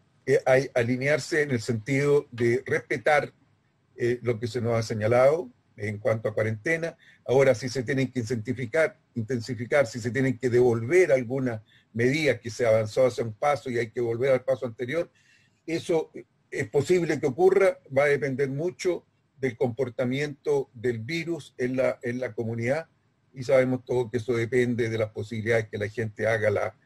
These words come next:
haga la, el aislamiento como corresponde y todo, y por eso que la, eh, eh, eh, la salud, y, y, y, y le agradezco mucho este punto,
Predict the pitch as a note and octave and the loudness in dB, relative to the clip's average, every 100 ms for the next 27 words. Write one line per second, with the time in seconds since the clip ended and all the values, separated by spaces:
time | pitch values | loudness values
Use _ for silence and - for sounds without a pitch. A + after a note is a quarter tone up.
0 | _ _ - G#2+ A2 G#2 G2+ G#2+ G2+ F#2 | _ _ -4 2 4 4 2 0 -2 -2
1 | F#2+ F2 F#2 G2 G#2 G#2+ F#2+ F#2+ - F#2 | -2 -2 -6 -4 -4 -4 -8 -8 -8 -12
2 | - A#2+ A#2 G2+ F2+ G2+ F2+ F2 G#2 A2+ | -4 0 0 0 -6 -4 -4 -4 -6 -2
3 | A#2 B2 G#2+ G#2 F#2 E2+ - _ _ _ | -2 -2 -4 -4 -2 -2 -6 _ _ _
4 | _ _ _ _ - - F#2+ F2+ G2+ - | _ _ _ _ -16 -10 -10 -6 -6 -4
5 | F#2 F#2+ G#2 G#2+ A2 A2 C3+ B2+ G#2 - | -8 -2 0 2 4 4 4 2 -4 -12
6 | - - E2+ - F2+ F#2+ F2 - - _ | -16 -16 -16 -12 -12 -12 -14 -16 -20 _
7 | _ - F#2+ F#2+ G#2+ G2+ G#2+ A2 A2+ - | _ -8 -2 0 0 -2 -4 -4 -6 -8
8 | - A#2+ G#2+ G2+ | -4 -2 -2 -10